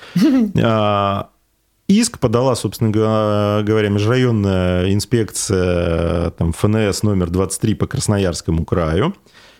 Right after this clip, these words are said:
Speaker 2: А, по мнению истца, название Йоби да Йоби может вызывать стойкую, это дальше, э, цитата пойдёт, значит, «стойкую ассоциацию с нецензурным словом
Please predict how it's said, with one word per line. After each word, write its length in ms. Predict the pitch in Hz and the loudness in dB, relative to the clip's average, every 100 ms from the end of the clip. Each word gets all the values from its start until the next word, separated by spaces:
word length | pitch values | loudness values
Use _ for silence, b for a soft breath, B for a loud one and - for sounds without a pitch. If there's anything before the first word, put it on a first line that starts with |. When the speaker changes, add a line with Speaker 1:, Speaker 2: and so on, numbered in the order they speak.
| b | b
Speaker 2:
А, 320 | 107 110 110 | -2 2 0
по 200 | 101 131 | 0 0
мнению 480 | 143 156 135 113 107 | 2 2 2 2 2
истца, 520 | 117 - - 139 104 87 | 0 -2 -2 0 0 0
название 680 | 107 113 127 113 95 90 | 0 0 0 0 0 0
Йоби 300 | 92 110 104 | 2 0 0
да 140 | 92 90 | -2 -2
Йоби 480 | 85 85 85 156 175 | 0 0 2 0 0
может 460 | 120 135 151 127 - | 0 0 2 0 -2
вызывать 540 | 110 104 117 120 - - | -2 0 0 0 -2 -6
стойкую, 800 | - - 139 190 185 - 85 | -6 0 2 2 0 -2 -2
это 220 | - 107 110 | -2 -4 -2
дальше, 320 | 110 104 - 127 | -4 -4 -6 -2
э, 400 | 110 101 98 92 | 0 0 0 -2
цитата 400 | 117 - 101 92 | -4 -2 -2 -2
пойдёт, 300 | 87 85 87 | -2 -2 0
значит, 340 | 82 82 95 | -2 -2 -4
«стойкую 480 | - 170 175 143 - | -2 0 0 0 0
ассоциацию 720 | 120 - 107 143 139 123 - 92 | 0 -2 -2 0 0 0 -2 -2
с 100 | - | 0
нецензурным 800 | 135 123 147 139 156 135 101 87 | 0 2 0 2 2 2 0 -2
словом 560 | - 107 196 208 92 | -2 0 2 2 -2